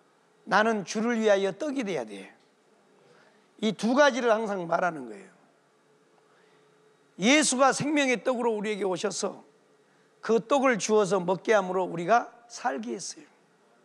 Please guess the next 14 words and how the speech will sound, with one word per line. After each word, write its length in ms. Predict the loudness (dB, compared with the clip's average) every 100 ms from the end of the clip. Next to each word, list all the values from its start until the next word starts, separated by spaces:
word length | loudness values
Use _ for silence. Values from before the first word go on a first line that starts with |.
| _ _ _ _ _ _ _ _ -20 _ _ _
그러면 340 | 0 2 2
우리도 720 | 2 2 2 4 4 4 -2 -14 -20 _ _ _ _ _ _ _ _ _ _ _ 0
떡이 260 | 2 4
돼야 200 | 2 0
돼요. 280 | -4 -12 -16 -20 _ _ _ _ _ _ _ _
그래서 480 | 0 2 4 4 4
이 440 | 2 0 0 -2 -2
떡상에, 640 | 0 2 2 2 0 -4 -12 _ _ _ _ _
에, 340 | 4 6 4 2
성소 400 | 2 0 4 4
안에 240 | 4 0
있는 240 | -4 -4 0
떡상에 640 | 0 4 2 4 2 0 -8 -20 _ _ _ _ _ _
그 480 | 4 4 4 2